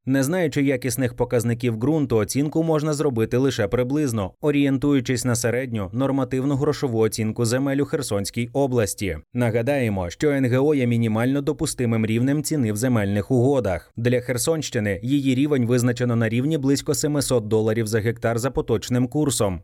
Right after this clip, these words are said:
Враховуючи, що ринкові угоди в середньому вдвічі перевищують рівень Н Г О,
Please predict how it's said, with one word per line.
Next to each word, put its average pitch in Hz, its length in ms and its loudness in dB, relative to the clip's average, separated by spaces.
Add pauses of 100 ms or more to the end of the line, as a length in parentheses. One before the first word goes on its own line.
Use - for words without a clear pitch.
Враховуючи, 143 680 0
що 131 180 -2
ринкові 127 400 0
угоди 123 380 2
в 110 40 -2
середньому 110 540 0
вдвічі 123 340 -2
перевищують 110 680 0
рівень 110 280 0
Н 107 140 0
Г 117 140 2
О, 127 280 0